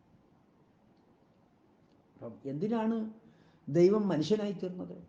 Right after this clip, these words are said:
മനുഷ്യൻ്റെ രക്ഷിതാവ് മനുഷ്യൻ തന്നെ ആകേണ്ടതിന്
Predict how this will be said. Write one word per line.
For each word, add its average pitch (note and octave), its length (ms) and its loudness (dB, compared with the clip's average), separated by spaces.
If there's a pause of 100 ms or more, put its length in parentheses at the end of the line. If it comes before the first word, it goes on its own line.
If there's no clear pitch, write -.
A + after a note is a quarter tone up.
(440)
മനുഷ്യൻ്റെ G#3 560 0
രക്ഷിതാവ് C3+ 720 -8
മനുഷ്യൻ D#3+ 440 -8
തന്നെ A#2 280 -8
ആകേണ്ടതിന് G2+ 600 -14